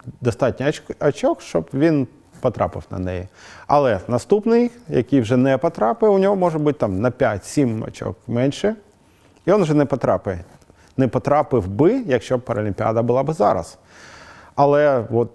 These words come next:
ми їдемо на чемпіонат Європи. Чемпіонат Європи дає, е, е, е, більше очок, ніж Кубки світу. Там діє коефіцієнт півтори,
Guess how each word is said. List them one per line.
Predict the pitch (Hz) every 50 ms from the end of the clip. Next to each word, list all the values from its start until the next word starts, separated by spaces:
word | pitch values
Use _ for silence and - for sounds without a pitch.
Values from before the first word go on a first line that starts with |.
| _ _ -
ми | 117 127 131
їдемо | 131 120 113 117 117
на | 113 113 110
чемпіонат | 104 - 117 101 - 107 107 101 92 110
Європи. | 120 113 131 160 165 165 - 147
Чемпіонат | - - 117 104 135 127 -
Європи | 127 120 117 135 131 113 - 131 123 120 120 113 107 - -
дає, | - 107 110 95 117 117 107 107 117 127 131 123 117 107 95 - - - _ - - - -
е, | 101
е, | 101 101 98 98 98 98 98 95 95 95 90 90 - - _ _ _ - _ - _ _ - - _ _ _ _ _ _ _ _ - - - -
е, | 95 95 90 85 85 - - - - - - - - - - - 113 104
більше | 95 90 92 98 104 110 110 104 - - 143 139
очок, | 131 - - 151 156 156 - - - -
ніж | 151 156 147 -
Кубки | - 160 156 143 - -
світу. | 143 - - 156 156 156 151 156 - 156 160 160 156 - - - - - - - - - _ _ _ -
Там | - 110 107 101 101 104 101 101 104 98
діє | 95 110 120 117 98
коефіцієнт | - - 120 95 98 101 - - 123 113 98 87
півтори, | - 113 104 - - 113 104 113 127 147